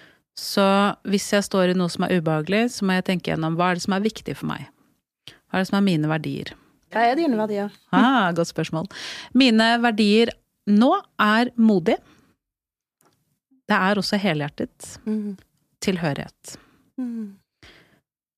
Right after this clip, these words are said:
Speaker 1: Og så har jeg alltid lyst til å legge på to til. Det er glede
Speaker 2: Mm.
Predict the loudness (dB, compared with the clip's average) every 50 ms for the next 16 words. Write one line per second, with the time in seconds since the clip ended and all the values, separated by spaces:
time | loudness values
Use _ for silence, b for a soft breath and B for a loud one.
0 | _ _ _ _ _ _ _ _ _ _ _ _ _ _ _ _ _ _ _ _
1 | _ _ _ _ -8 -6 -6 -2 0 2 2 2 0 -2 _ _ _ _ _ -4
2 | 0 0 0 0 -2 -2 -4 -4 -4 -2 -2 -2 0 0 -2 -4 -8 -10 -12 -8
3 | -8 -8 -6 -4 -6 -6 -8 -10 B B B B B B B B -4 -2 0 0
4 | 0 -2 -2 0 0 0 0 0 -2 -6 -8 -8 _ _ _ _ _ -10 -8 -6
5 | -6 -6 -6 -8 -10 -12